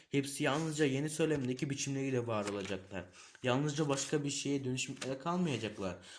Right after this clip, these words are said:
Aslında kendilerinin karşıtı bir şeye dönüşecekler. Parti edebiyatı bile değişecek.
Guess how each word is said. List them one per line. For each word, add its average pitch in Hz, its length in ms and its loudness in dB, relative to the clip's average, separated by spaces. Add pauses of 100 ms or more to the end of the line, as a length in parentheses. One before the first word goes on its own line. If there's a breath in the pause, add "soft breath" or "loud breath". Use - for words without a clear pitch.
(100)
Aslında 139 480 0
kendilerinin 139 540 0
karşıtı 127 440 0
bir 143 60 -2
şeye 143 240 2
dönüşecekler. 107 720 -4 (340 loud breath)
Parti 131 300 2
edebiyatı 165 460 2
bile 165 180 0
değişecek. 110 520 0